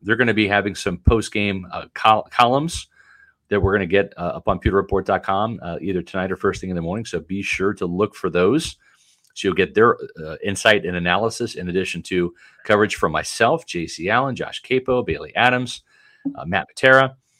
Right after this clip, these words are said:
And you can find that on pewter report dot com. You can also follow us on Twitter, Instagram, and Facebook at Pewter Report.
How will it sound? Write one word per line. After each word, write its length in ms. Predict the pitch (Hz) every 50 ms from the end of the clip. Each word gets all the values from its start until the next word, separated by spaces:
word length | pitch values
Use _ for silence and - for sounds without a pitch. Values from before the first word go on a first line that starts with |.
| _ _ _ _ _ -
And 200 | 87 85 85 90
you 60 | 90
can 100 | 87 82
find 280 | 80 - 120 120 127 120
that 80 | 110
on 80 | 95 87
pewter 240 | - - 147 131 147
report 340 | 147 - - 143 135 131 135
dot 240 | 135 131 127 123
com. 300 | - - 127 135 139 139
You 80 | 127 92
can 80 | 92 101
also 240 | 104 104 - 98 90
follow 340 | - - 123 120 127 127 117
us 140 | 104 -
on 100 | 101 87
Twitter, 320 | - - - 139 135 139 135 -
Instagram, 500 | 127 123 - - 117 101 110 110 107 95
and 80 | 90
Facebook 480 | - - 127 131 120 - - 135 113 - _ -
at 200 | 107 117 - -
Pewter 180 | - 147 120
Report. 460 | 120 120 120 - - 160 190 185 -